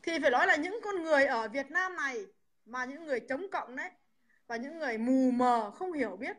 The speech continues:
thì phải trực tiếp vào cái YouTube của ông Nguyễn Ngọc Lập đấy mà để hiểu được về cái chính điều quyền, quyền ngụy quân, ngụy quyền nó độc ác như thế nào.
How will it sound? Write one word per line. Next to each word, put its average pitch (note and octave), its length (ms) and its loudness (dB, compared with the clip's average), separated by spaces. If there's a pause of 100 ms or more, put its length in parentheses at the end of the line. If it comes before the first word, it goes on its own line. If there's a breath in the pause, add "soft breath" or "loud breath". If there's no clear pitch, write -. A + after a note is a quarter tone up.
thì A#3+ 80 -8
phải G3 180 -10
trực C#4+ 100 0 (140)
tiếp G4 100 4 (160)
vào A#3+ 240 4
cái D4 160 -8
YouTube G4 300 -2
của G#3 60 -2
ông G#3+ 80 -4
Nguyễn D4 140 -8
Ngọc D4+ 120 -12
Lập G#3+ 220 -4
đấy C#4+ 180 -12
mà A3 160 -4
để G#3+ 100 -4
hiểu G#3 300 4
được G#3 140 0
về G#3+ 60 2
cái C#4 160 0
chính G4 200 0
điều B3+ 240 4
quyền, G#3 360 0 (180)
quyền G3+ 460 -2
ngụy B3 120 2 (100)
quân, D#4 220 2
ngụy A3+ 140 2
quyền G#3 280 2 (440 soft breath)
nó C#4+ 160 -4
độc - 240 4
ác F4 240 8
như D4+ 60 -6
thế D#4 100 -12
nào. B3 200 -12